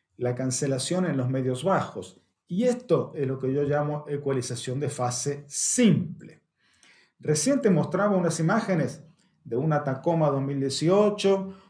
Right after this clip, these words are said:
o una Silverado con audio Bose,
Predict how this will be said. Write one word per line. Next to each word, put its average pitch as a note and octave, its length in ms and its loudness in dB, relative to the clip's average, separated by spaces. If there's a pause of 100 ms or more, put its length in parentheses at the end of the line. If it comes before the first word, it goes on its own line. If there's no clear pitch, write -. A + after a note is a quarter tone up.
(140)
o D#3+ 460 6
una F#3+ 240 4
Silverado F#3 880 4
con F3+ 440 2
audio D3+ 440 2
Bose, D#3+ 640 0